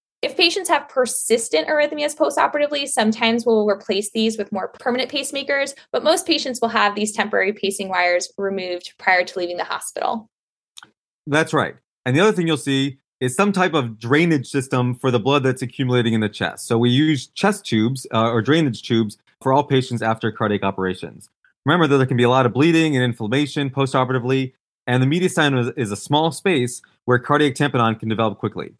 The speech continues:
Speaker 2: So everyone's gonna have a little bit different approach to this. Uh, most surgeons will leave two chest tubes, kind of one behind the heart and one in front of the heart to help drain fluid and prevent tamponade.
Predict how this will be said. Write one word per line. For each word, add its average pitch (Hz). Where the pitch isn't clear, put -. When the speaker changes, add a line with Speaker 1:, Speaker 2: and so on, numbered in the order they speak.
Speaker 2:
So 170
everyone's 202
gonna 175
have 151
a -
little 156
bit 131
different 147
approach 143
to 147
this. 143
Uh, 120
most 147
surgeons 147
will 135
leave 127
two 185
chest 160
tubes, 165
kind 127
of 107
one 131
behind 156
the 151
heart 156
and 117
one 120
in 110
front 151
of 151
the 147
heart 143
to 127
help 131
drain 127
fluid 135
and 110
prevent 110
tamponade. 147